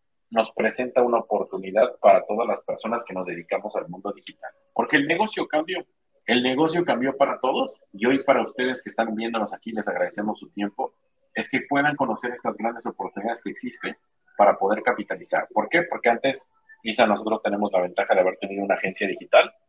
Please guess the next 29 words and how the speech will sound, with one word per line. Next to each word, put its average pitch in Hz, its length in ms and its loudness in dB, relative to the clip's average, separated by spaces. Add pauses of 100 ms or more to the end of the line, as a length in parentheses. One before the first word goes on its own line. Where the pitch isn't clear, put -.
(380)
Nuestro 104 280 2
negocio 110 420 4
era 107 180 10
manejar 98 440 2
branding 110 380 6
de 92 100 0
marcas, 110 500 4 (320)
marcas 120 400 8
importantes 110 500 2
donde 95 220 0
el 92 60 -2
negocio 107 400 -2
tú 110 120 0
les, 117 180 2 (160)
les 101 120 -4
manejabas - 520 2
las 98 220 2
redes - 240 -2
sociales - 420 -10 (460)
o 110 120 2
les 110 200 6
ayudabas 107 560 6
a 104 120 8
poder, 98 380 2 (220)
eh, 98 240 -2
hacer 120 240 4
estrategias 113 500 0
de 107 100 0
colocación 117 640 -4